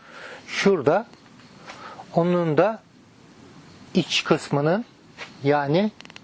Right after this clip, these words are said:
en üstteki orta omurgaya basacak olan kısmının elyafını yaptık.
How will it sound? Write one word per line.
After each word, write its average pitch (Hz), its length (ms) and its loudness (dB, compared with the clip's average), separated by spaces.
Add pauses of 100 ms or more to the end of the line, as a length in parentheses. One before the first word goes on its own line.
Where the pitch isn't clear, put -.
(320)
en 160 160 2
üstteki 165 680 0
orta 170 380 2
omurgaya 147 600 0
basacak 151 500 -4
olan 143 240 -2
kısmının 170 600 -6 (580)
elyafını 170 560 2
yaptık. 156 440 -2